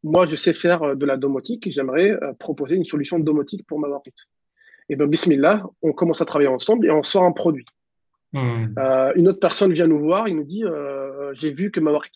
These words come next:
Speaker 1: n'existe pas sur, euh, l'assistant vocal, euh, Alexa d'Amazon. Euh, moi, je suis développeur, euh, Alexa, je peux vous pré-, je, je, je, je peux vous aider pour, euh, sortir un produit, une skill Alexa. »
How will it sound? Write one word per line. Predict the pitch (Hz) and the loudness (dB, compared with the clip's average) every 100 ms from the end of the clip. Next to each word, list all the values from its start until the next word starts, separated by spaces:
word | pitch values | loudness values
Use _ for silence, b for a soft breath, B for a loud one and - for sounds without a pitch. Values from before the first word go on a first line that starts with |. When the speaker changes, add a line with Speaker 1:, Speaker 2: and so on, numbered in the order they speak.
| 156 | -10
Speaker 1:
n'existe | 147 - - 160 | -10 -10 -8 0
pas | 175 180 | 2 2
sur, | - 143 131 | 0 -8 -6
euh, | 131 - _ B B | -8 -10 _ B B
l'assistant | 151 - 180 175 151 | 0 2 0 2 4
vocal, | 151 147 165 160 | 4 4 4 4
euh, | 131 127 - - - | 2 -4 -10 -12 -6
Alexa | 139 131 - 196 254 - | -4 -4 -2 -4 -6 -12
d'Amazon. | 135 135 123 151 226 - _ b b b - | -6 -4 -2 -2 -2 -4 _ b b b -8
Euh, | 139 135 131 | -6 -4 0
moi, | 156 | 0
je | 175 | 2
suis | 170 | 2
développeur, | 151 151 147 165 151 | 4 4 4 4 4
euh, | 143 127 127 - 131 - | 2 0 -4 -8 -10 -6
Alexa, | 139 135 - 202 | -4 -4 0 0
je | 220 - | 0 0
peux | 190 | -2
vous | 165 | 0
pré-, | - 160 139 135 131 | -4 -4 -2 -4 -10
je, | - 127 | -18 -14
je, | - 143 | -10 -8
je, | - 139 - _ | -6 -6 -8 _
je | - | -8
peux | 143 202 | 0 2
vous | 175 151 | 4 4
aider | 139 196 | 6 4
pour, | - 180 190 143 | 4 2 2 0
euh, | 131 - b b b | -2 -8 b b b
sortir | - 160 - 165 | -4 -2 2 4
un | 147 | 2
produit, | - 151 139 180 233 - | 2 0 2 0 0 0
une | 143 135 | 0 -2
skill | - - 208 | -4 -2 0
Alexa. » | 180 185 175 | 2 0 -2